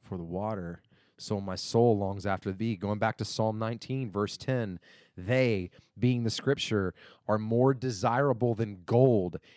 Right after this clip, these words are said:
yes, much more than fine gold, sweeter also than the honey and the dripping of the honeycomb." Uh, we should, look, if the only time that we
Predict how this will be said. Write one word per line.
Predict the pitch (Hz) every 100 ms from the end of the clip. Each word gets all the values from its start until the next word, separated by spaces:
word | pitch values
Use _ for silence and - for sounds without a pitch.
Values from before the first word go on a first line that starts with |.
| -
yes, | 107 131 131 120
much | 120 131 147 -
more | 123 127 135
than | 120 110
fine | - - - 147 151 117 98 - _ _ 101
gold, | 113 104 90 90 - _ -
sweeter | - - - 151 170 147 131
also | - 139 151 143 127
than | 127 123
the | 104
honey | 175 175 110 95 - - -
and | 117
the | 117
dripping | - 156 147 123 -
of | 107
the | 113
honeycomb." | - 185 185 - 101 82 90 - _ _ _ _ _ _ _ _ _ _ _ _ -
Uh, | - - - _ _ _ _ _ _ _ _ -
we | 120 165
should, | 147 - 156 139 113 117 _ _
look, | 117 104 - _ -
if | 127
the | - 139 -
only | 135 170 220 262 269 247 _ -
time | - 139 92 90 95 - _ _ _ _ _ _
that | 104 120
we | - 104 123 156 104 92